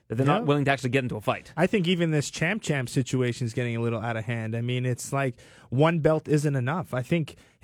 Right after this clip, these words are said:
Speaker 2: historically, the one guy who dominated the belt for so long could mean a lot more than the one guy jumping back and forth, winning some, losing some.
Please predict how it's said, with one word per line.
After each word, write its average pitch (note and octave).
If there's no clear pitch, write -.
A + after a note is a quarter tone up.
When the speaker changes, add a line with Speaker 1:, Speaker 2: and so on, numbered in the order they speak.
Speaker 2:
historically, D3+
the A#2+
one E3
guy E3
who D3
dominated C#3+
the B2
belt C3+
for B2+
so C#3+
long B2
could G#3
mean F#3+
a D#3+
lot D3+
more D#3+
than C#3+
the C3+
one C#3+
guy C#3+
jumping C#3+
back C3+
and C3
forth, D3
winning D3
some, C#3+
losing C#3+
some. C#3